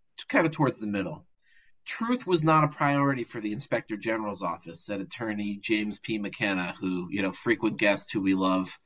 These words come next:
who represents two of Middlesex defendants convicted with, uh,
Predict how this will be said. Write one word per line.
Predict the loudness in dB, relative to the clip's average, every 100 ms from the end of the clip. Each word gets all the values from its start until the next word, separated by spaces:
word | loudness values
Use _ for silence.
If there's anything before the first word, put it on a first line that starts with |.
| -20 -20 -20 -20 _
who | 4
represents | 6 6 6 4 4 2
two | 6 8
of | 8
Middlesex | 4 2 2 -2 -2
defendants | -4 0 2 2 -2 -10 0
convicted | 2 6 4 6 4
with, | 4 0 -2 -4 2
uh, | 2 4